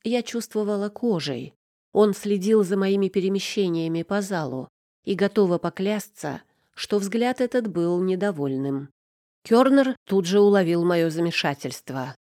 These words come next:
«Ждёте кого-то?» спросил он. «Нет», ответила я, «просто не привыкла к подобной обстановке».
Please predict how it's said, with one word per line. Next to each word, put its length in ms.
«Ждёте 460
кого-то?» 580
спросил 540
он. 240
«Нет», 440
ответила 520
я, 320
«просто 380
не 120
привыкла 460
к 80
подобной 420
обстановке». 800